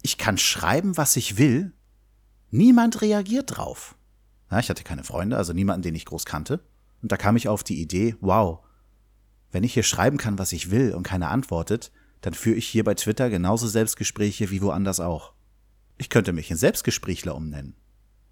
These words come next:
Fand ich irgendwie lustig, kein bisschen mystisch, kein bisschen cool. Aber ich dachte, damit setze ich mir selber mal eine kleine Marke. Tja, und dann sind jetzt in der letzten Zeit zwei Sachen passiert,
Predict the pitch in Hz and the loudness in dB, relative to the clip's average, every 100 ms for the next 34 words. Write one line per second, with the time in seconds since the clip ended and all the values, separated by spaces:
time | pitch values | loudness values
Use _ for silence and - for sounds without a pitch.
0 | _ - 180 240 156 143 98 87 151 - | _ 4 4 4 0 0 0 0 0 2
1 | 170 - - - 262 202 - 156 117 156 | 0 0 -2 2 4 4 6 6 6 4
2 | 160 - 127 - - 127 117 - 98 - | 2 0 -2 -2 2 2 4 2 0 -2
3 | - 95 92 - _ _ _ _ - 117 | 0 0 0 -4 _ _ _ _ -4 0
4 | 110 165 - 135 - 127 90 156 147 170 | 2 2 2 2 0 -2 0 0 2 0
5 | 170 - 120 107 92 87 127 143 98 107 | 0 -2 -2 0 2 2 2 2 0 0
6 | 92 101 - 85 104 82 85 82 - _ | 0 -2 -2 -2 0 0 -2 -4 -8 _
7 | _ _ _ - 90 92 143 151 147 143 | _ _ _ -2 0 2 2 2 0 0
8 | 123 107 101 - 107 - 92 92 - 98 | 2 2 2 0 -4 -2 -2 -2 -2 0
9 | 110 101 92 - 92 - 87 - | 0 -4 -6 -8 -6 -4 -4 -6